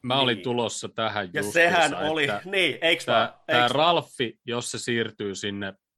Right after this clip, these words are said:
Speaker 1: hoitamaan noita pelaaja-asioita niin sanotusti, niin okei, mä hyväksyn sen, mä, siinä voi olla varmasti potentiaali. Sitten tää uusi manageri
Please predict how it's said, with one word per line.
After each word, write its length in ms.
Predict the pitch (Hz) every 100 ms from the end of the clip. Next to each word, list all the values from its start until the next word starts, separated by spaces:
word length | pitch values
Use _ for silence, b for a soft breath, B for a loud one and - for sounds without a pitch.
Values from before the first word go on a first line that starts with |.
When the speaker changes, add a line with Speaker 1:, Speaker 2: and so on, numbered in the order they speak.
| _ -
Speaker 1:
hoitamaan 520 | 120 120 107 101 95
noita 220 | 95 95 _
pelaaja-asioita 920 | 107 101 95 92 87 87 - 85 82
niin 180 | 90 87
sanotusti, 640 | - 82 78 - - - _ _ _ _ _ _ _
niin 320 | 95 92 - _ _ _
okei, 380 | 120 - 107 92 - -
mä 100 | 101
hyväksyn 460 | 98 95 - 107
sen, 200 | 104 98 - _ -
mä, 100 | 87 _
siinä 500 | - - - 95 95
voi 200 | 107 101
olla 360 | 101 95 - _ _ _ _ _ _ _ _ -
varmasti 380 | 120 104 98 _
potentiaali. 720 | 101 101 95 - 87 90 82 _ _
Sitten 280 | - 147 -
tää 180 | 131 117
uusi 280 | 117 110 -
manageri 580 | 110 107 98 98 95